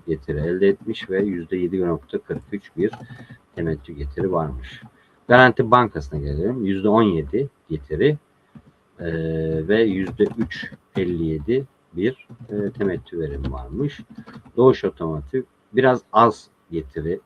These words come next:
tabii ki yüzde sekiz çok az ama burada yüzde on bir nokta sıfır sekiz bir temettü. Yani bu kadar az, e, kazandırmasına rağmen temettüde ödün vermemiş arkadaşlar. E, temettü verimi yüzde on bir nokta sıfır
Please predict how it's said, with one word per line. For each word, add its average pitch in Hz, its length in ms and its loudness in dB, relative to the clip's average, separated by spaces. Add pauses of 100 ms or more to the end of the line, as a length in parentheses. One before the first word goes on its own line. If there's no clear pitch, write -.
(120)
tabii 71 240 -6
ki 69 140 -12
yüzde 82 200 -8
sekiz 73 360 -10
çok 73 260 -8
az 127 240 -4 (420)
ama 92 380 4 (400)
burada 113 320 0
yüzde 92 420 -2
on 123 300 4
bir 87 160 -2
nokta 80 300 -6
sıfır - 360 -8
sekiz - 680 -4 (120)
bir 110 200 0 (120)
temettü. 87 580 -6 (240)
Yani 82 260 -2
bu 101 80 0
kadar 98 220 0
az, 101 380 0 (500)
e, 82 120 -10
kazandırmasına 82 840 -6
rağmen 87 400 -2 (420)
temettüde 98 680 -4
ödün 87 420 -4
vermemiş 82 500 -4
arkadaşlar. 71 680 -10 (560)
E, 80 200 -8 (100)
temettü 85 400 -6
verimi 82 280 -8
yüzde 78 220 -14
on 82 240 -4
bir 73 120 -10
nokta 73 420 -10
sıfır 104 500 -6